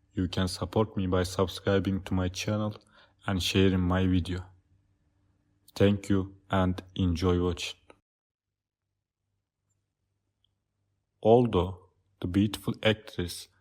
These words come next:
does not explain who she will be partnering with, we do not think of anyone other than her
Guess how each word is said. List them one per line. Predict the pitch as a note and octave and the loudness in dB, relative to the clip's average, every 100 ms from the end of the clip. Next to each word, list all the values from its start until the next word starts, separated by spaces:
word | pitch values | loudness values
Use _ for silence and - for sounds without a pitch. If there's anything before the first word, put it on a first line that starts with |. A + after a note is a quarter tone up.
| _ _ | _ _
does | F#2 F2+ E2+ | 2 2 4
not | A2+ - | 0 0
explain | G2 - - F#2+ F#2 F#2 - - _ _ | -8 -6 -2 2 2 0 -8 -20 _ _
who | - - G#2+ A#2 | -20 0 4 4
she | - G#2+ | 4 4
will | G2 G2 | 4 2
be | F#2 G2 | 2 0
partnering | - G#2 G#2 - F2+ E2 - | 2 2 2 2 -4 -4 -10
with, | - - - _ _ _ _ _ _ _ _ _ _ _ - _ | -18 -18 -20 _ _ _ _ _ _ _ _ _ _ _ -20 _
we | G2 F#2+ | -2 2
do | G#2 | 4
not | A2 B2+ - | 6 4 4
think | A2 G2+ | 2 2
of | G2 - - | 0 -2 0
anyone | A2 A2 F#2+ | 2 4 4
other | F#2+ F#2+ G2 | 4 2 0
than | F#2 F#2+ F#2+ - - _ | 0 0 -2 -8 -20 _
her | - | 0